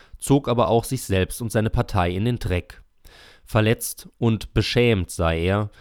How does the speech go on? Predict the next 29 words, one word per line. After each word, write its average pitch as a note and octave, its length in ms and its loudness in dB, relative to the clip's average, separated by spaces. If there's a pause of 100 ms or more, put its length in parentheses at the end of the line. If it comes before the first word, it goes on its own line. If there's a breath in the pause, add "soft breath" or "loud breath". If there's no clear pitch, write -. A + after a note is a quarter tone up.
(180 soft breath)
der A2+ 140 4
sich A2+ 220 -2
in A2+ 160 -2
aller G#2+ 320 2
Form F#2+ 400 2
für G2+ 160 0
den G#2 140 0
Fehler F#2 440 0
entschuldigte, G2 880 2
dass G#2+ 200 -2
ein A2 120 -2
Parteifreund G#2 800 2
sich - 160 -4
von G#2 180 0
demokratisch G#2 640 0
gewählten F#2+ 460 -2
Abgeordneten F#2 840 0 (200 loud breath)
in A#2+ 220 2
geheimer G2 520 2
Wahl E2+ 280 0
zum G2 180 -2
Ministerpräsidenten F2+ 920 -2
hatte F#2 240 -2
wählen G2 320 0
lassen. D2+ 380 -6 (1000 loud breath)
Dafür A2 340 2
erhielt G2+ 380 0
er F#2 140 0
Applaus D#2+ 600 -2